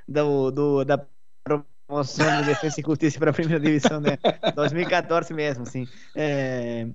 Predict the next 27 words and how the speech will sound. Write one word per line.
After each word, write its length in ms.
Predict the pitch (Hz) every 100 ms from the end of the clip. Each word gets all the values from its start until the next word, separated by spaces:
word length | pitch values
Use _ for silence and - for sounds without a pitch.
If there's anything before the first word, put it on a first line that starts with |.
| - - - -
e, 720 | 147 147 147 147 147 143 160
e 40 |
a 140 | 160 160
Defensa 340 | 170 214 233
e 60 | 233
Justiça 320 | 214 220 220
tem 120 | - 226
uma 60 |
história 280 | 214 208 208
muito, 400 | 196 196 202 180
muito 180 | 175 190
particular, 520 | 196 170 151 156 185
e 180 | 190 190
isso 240 | 160 -
eu 40 | 170
queria 580 | 165 165 165 147 123 123
fazer 300 | 131 127 160
uma, 300 | 151 139 120
uma 160 | 139
lembrança 800 | 131 123 117 127 143 135 131 113
que, 640 | - 120 113 110 101 107 107
eh, 40 |
a, 200 | 98 98
como 280 | - - 147
curiosidade, 1040 | 175 170 170 - 160 143 139 131 113 117 120
eu 100 | 120
esteve 480 | - 131 123 110